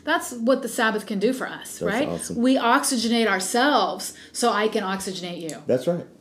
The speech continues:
Speaker 2: Uh, I'm no help to you
Speaker 1: Mm-hmm.
Speaker 2: if I pass out,
Speaker 1: That's
Speaker 2: right?
Speaker 1: right.
Speaker 2: Yeah.
Speaker 1: That's right.
Speaker 2: So I have two more questions, and,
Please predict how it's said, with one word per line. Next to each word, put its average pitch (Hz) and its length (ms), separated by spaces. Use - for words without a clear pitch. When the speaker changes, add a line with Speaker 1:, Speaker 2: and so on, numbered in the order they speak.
Speaker 2:
Uh, 113 140
I'm 120 220
no 113 340
help - 320
to 98 120
you 101 500
Speaker 1:
Mm-hmm. 190 260
Speaker 2:
if - 100
I 95 100
pass 202 340
out, 208 260
Speaker 1:
That's 92 160
Speaker 2:
right? 165 200
Speaker 1:
right. - 60
Speaker 2:
Yeah. 95 140
Speaker 1:
That's 185 200
right. 170 80
Speaker 2:
So 175 260
I 151 60
have 160 240
two 220 160
more 185 160
questions, 120 640
and, 110 280